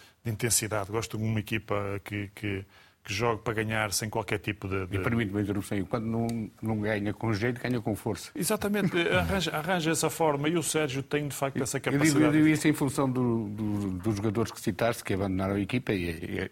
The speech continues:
Speaker 2: a, a forma de jogar teve que mudar um bocadinho.
Speaker 1: Exatamente, teve que mudar e, portanto, o, o, o Sérgio tem,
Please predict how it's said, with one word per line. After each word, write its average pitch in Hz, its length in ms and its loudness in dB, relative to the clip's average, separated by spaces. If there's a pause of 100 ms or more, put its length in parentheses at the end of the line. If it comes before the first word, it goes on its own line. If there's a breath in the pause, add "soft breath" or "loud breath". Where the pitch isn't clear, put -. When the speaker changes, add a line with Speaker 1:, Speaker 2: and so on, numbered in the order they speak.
(120)
Speaker 2:
a, 90 60 -4
a - 20 -2
forma 101 280 0
de 87 120 -2
jogar 101 280 2
teve 104 220 -2
que - 100 -6
mudar 104 240 2
um 101 40 -2
bocadinho. 98 300 -4
Speaker 1:
Exatamente, 175 480 -2
teve - 160 -4
que - 100 -6
mudar 156 300 2
e, 175 40 -4
portanto, 135 340 -2
o, 139 400 -2
o, - 40 0
o 127 60 -4
Sérgio 123 380 0
tem, 139 420 -2